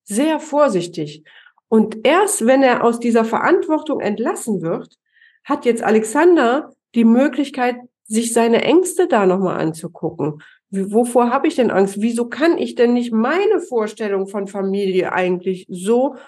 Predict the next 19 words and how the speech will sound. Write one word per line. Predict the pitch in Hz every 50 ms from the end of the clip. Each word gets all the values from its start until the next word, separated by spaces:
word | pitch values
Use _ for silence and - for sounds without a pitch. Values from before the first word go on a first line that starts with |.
| _ _ _ _ _ _ _
souverän | 202 220 220 202 196 196 190 185 - - 139 196 214 208 240 233 220 220 208 214 214 254 269 254
und | 220 214 208 208
deutlich | 208 220 240 240 240 226 220 220 -
sagen | - 196 190 196 208 226 240 247 240 - _ _ -
und | - 240 226 226 233 220
da | 214 214 214 220
mit, | 226 214 208 208 208 -
äh, | - - 208 202 196 - 214 208
Yvonne | 185 202 208 214 208 -
in | - 196 185
Auseinandersetzung | - 190 185 202 196 202 262 381 466 349 285 220 208 196 208 - 202 190
gehen, | 196 202 196 190
dass | 202 208 208 -
wir | 226 226 220 226
ein | 220 214 214 220 233
neues | 240 294 330 359 370 339 302 269 -
Familienbild | - - 220 214 214 214 208 196 180 180 175 165 175 170 160 160 156 160
entwickeln | - 156 151 156 165 160 165 165 147 - -
können? | - 165 147 147 - - 160